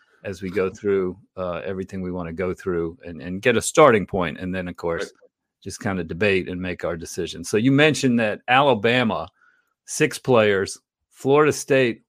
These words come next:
Speaker 1: one player, and it was the second team punter, guy from Australia. So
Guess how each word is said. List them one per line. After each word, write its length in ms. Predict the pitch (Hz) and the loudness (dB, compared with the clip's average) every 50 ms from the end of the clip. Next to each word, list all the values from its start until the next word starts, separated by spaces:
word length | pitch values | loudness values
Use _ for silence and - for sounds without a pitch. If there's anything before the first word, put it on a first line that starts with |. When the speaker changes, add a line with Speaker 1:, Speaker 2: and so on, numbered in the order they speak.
| _ | _
Speaker 1:
one 420 | - 90 95 110 127 147 156 147 127 | -12 -8 -2 0 0 0 0 0 -4
player, 520 | - - 87 80 - 52 - - - - _ - | -4 -4 -4 -4 -4 -6 -8 -10 -12 -16 _ -12
and 100 | 101 101 | -8 -6
it 60 | 101 | -4
was 220 | 101 101 92 - | -4 -4 -6 -6
the 160 | - 95 98 90 | -10 -10 -8 -8
second 400 | - - 135 127 - 135 113 110 | -4 -2 -2 -2 0 -2 -4 -2
team 260 | - 135 127 117 110 | -2 -2 -2 -2 -4
punter, 540 | - - 143 143 135 - 104 90 107 92 _ _ _ _ _ _ _ _ _ - | -2 -2 -2 -2 0 -2 -2 -2 -2 -4 _ _ _ _ _ _ _ _ _ -6
guy 160 | 104 104 107 | -2 -2 -2
from 180 | 104 - 107 101 | -2 -4 -6 -4
Australia. 720 | 101 95 90 - - - - 123 123 120 110 98 85 78 | -4 -4 -6 -8 -10 -4 0 2 2 2 2 0 -2 -4
So 800 | - - - - - - 147 147 135 113 101 80 67 67 65 _ | -8 -10 -10 -6 0 2 4 6 6 6 4 2 -2 -6 -10 _